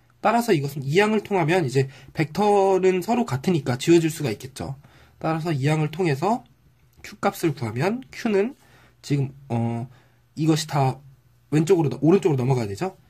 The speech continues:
그러니까 마이너스 일 점 영영 곱하기 십의 마이너스 삼 승 곱하기 구 점 팔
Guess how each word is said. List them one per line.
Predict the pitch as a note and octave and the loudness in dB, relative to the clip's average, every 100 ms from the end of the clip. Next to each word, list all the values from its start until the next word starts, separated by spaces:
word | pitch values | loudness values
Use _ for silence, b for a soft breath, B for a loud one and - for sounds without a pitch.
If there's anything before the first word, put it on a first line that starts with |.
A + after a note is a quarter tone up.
| _ | _
그러니까 | A#2+ A2+ | -8 -6
마이너스 | A2 C3 D3 C3 - - A#3+ C4+ _ _ - | -2 0 2 0 -4 -4 -2 -2 _ _ -2
일 | G3+ F#3+ - | 0 0 0
점 | G3+ F3+ | -2 0
영영 | A2+ A#2+ A2+ G#2+ | -2 -4 -6 -8
곱하기 | - A#2+ A#2+ F#3+ B3 | -10 -6 -4 -4 -4
십의 | A#3+ - G3 F3+ | -8 -6 -2 -2
마이너스 | G#2 G#2 A#2+ - | -2 -8 -10 -8
삼 | F#3 | -8
승 | B2+ B2+ G3+ - _ b b _ | -6 -8 -10 -16 _ b b _
곱하기 | - - C3 | -12 -6 -6
구 | - - | -6 -6
점 | C#3 C3+ | -4 -4
팔 | D3 | -8